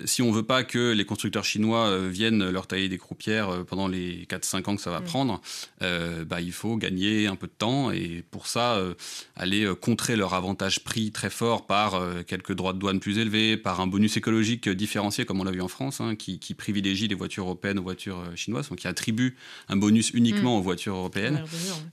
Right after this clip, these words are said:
Speaker 1: Euh, ben, c'est une solution, euh, temporaire, euh, intéressante, ouais.
Speaker 2: Hmm.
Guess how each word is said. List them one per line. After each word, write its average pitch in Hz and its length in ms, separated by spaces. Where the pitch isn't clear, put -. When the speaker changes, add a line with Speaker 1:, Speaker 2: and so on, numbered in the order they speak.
Speaker 1:
Euh, 90 280
ben, 90 220
c'est 92 260
une 90 140
solution, 98 680
euh, 90 80
temporaire, 90 560
euh, 85 400
intéressante, 92 480
ouais. - 120
Speaker 2:
Hmm. 180 180